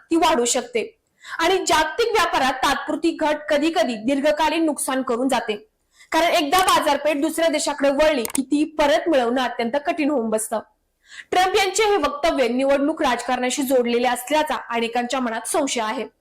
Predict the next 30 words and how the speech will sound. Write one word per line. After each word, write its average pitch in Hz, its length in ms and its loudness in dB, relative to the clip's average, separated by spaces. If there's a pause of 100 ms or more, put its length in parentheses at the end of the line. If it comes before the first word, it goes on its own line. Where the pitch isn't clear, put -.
(420)
अमेरिकेतील 381 580 2
शेतकरी 349 440 0
वर्ग 339 280 2
हा 269 200 0
निर्णयावरती 302 760 0
मोठा 269 340 0
प्रभाव 277 400 0
टाकतो, 226 400 -4 (320)
त्यामुळे 254 340 2 (300)
भारतीय 311 400 0
तांदळावर 311 580 2
शुल्क 359 380 0
वाढवून 277 400 2 (100)
अमेरिकन 277 480 0
शेतकऱ्यांना 262 600 -2 (160)
संरक्षण 254 460 0
दिल्याचा 247 360 0
संदेश 254 500 -2
ट्रम्प 269 200 0
देण्याचा 220 340 -2
प्रयत्न 262 300 -2
करीत 214 220 -4
आहेत. 220 180 -4 (540)
हे 427 160 0
विधान 370 340 2
त्यांच्या 302 260 0
कठोर 320 340 0
व्यापार 285 340 2
धोरणांचा 277 520 -2
एक 262 320 -2